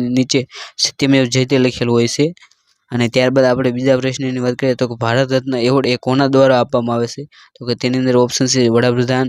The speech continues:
ઉપરાષ્ટ્રપતિ, રાષ્ટ્રપતિ કે રાજ્યપાલ. તો કે ભારત રત્ન એવોર્ડ રહ્યો તો કે તે રાષ્ટ્રપતિ દ્વારા આપવામાં આવશે. એટલે કે અહીં ઓપ્શન બી તેનો જવાબ બને છે. ત્યારબાદનો પ્રશ્ન છે ભારત રત્ન એવોર્ડની ભલામણ એ કોના દ્વારા કરવામાં આવશે?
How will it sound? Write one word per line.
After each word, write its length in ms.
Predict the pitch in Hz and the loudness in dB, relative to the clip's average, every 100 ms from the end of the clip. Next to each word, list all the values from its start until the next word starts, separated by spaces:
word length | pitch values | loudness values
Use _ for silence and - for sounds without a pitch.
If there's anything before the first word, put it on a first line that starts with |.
| - | -4
ઉપરાષ્ટ્રપતિ, 680 | 120 127 127 - 123 131 131 | -6 0 0 0 -2 0 2
રાષ્ટ્રપતિ 540 | 117 117 - 127 127 127 | 2 0 -2 -2 0 0
કે 80 | |
રાજ્યપાલ. 480 | 123 120 123 120 120 147 - - - | 2 2 0 -2 -2 -6 -18 -20 -12
તો 140 | 123 | -8
કે 100 | 123 | -4
ભારત 300 | 120 117 135 | -2 0 2
રત્ન 300 | 131 131 131 | 0 -2 -4
એવોર્ડ 280 | 113 127 131 | 0 2 4
રહ્યો 160 | 135 139 - - | 2 0 -6 -20
તો 100 | - 123 | -10 -4
કે 100 | 127 | -2
તે 180 | 127 120 | 0 2
રાષ્ટ્રપતિ 560 | 120 123 139 135 135 | 0 -2 -2 -4 -2
દ્વારા 260 | 127 127 120 | 2 2 2
આપવામાં 340 | 113 117 117 | 0 -2 -2
આવશે. 120 | 113 120 | -2 -4
એટલે 120 | 117 | -2
કે 100 | 120 | -2
અહીં 240 | 120 127 | -2 -2
ઓપ્શન 400 | 120 120 - 120 | -2 -2 -2 0
બી 160 | 127 135 | 2 2
તેનો 220 | 131 131 | 4 2
જવાબ 240 | 117 123 | 2 2
બને 200 | 120 117 | 2 0
છે. 180 | 117 131 156 - - _ | 0 -4 -10 -14 -20 _
ત્યારબાદનો 480 | - 135 139 143 | -4 2 4 4
પ્રશ્ન 320 | 135 139 139 139 | 2 2 2 -2
છે 120 | 139 | -2
ભારત 380 | 131 123 131 131 | -2 0 0 -2
રત્ન 240 | 131 131 131 | -4 -4 -4
એવોર્ડની 400 | 127 131 135 127 | 0 0 -2 -2
ભલામણ 320 | 123 127 135 | 0 0 0
એ 120 | 127 | -2
કોના 280 | - 131 135 | -4 -2 0
દ્વારા 240 | 135 135 | 2 2
કરવામાં 320 | 127 127 123 123 | 2 0 0 0
આવશે? 260 | 123 - | -2 -6